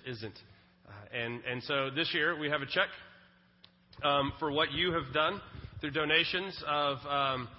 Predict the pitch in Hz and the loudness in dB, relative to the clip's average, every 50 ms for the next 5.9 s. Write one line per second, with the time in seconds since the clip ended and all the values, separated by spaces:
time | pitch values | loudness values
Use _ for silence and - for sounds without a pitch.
0 | - - - - - 123 139 139 135 131 120 147 147 127 139 165 170 175 180 180 | -20 -20 -20 -10 -4 0 0 0 0 0 -2 -4 -4 0 2 4 4 6 6 4
1 | 185 185 170 156 151 156 156 160 160 147 - 170 151 139 - 160 151 147 135 151 | 4 4 2 2 2 2 2 2 2 2 0 -2 -2 -2 0 -2 -2 0 2 2
2 | 147 151 151 139 - 165 - - 156 139 - 160 160 165 - - 135 127 - 165 | 2 2 2 0 0 -2 -2 -2 -4 -2 -2 0 -2 -2 -2 -4 -8 -6 -4 -4
3 | 170 143 - 165 165 170 170 - - 147 135 127 113 - - - - - - - | -4 -2 -2 0 0 0 -2 -2 -4 -4 -4 -4 -6 -10 -14 -20 -20 -20 -20 -10
4 | - 131 131 131 131 131 131 127 127 127 123 135 131 127 - - 160 165 170 - | -4 -2 0 0 0 2 2 2 2 2 0 -2 -2 -4 -2 2 2 2 2 0
5 | - - 143 131 135 143 - 147 113 - 151 147 160 165 160 135 123 113 | -4 -8 -6 -6 -6 -6 -6 -6 -4 0 0 0 0 0 -4 -6 -8 -8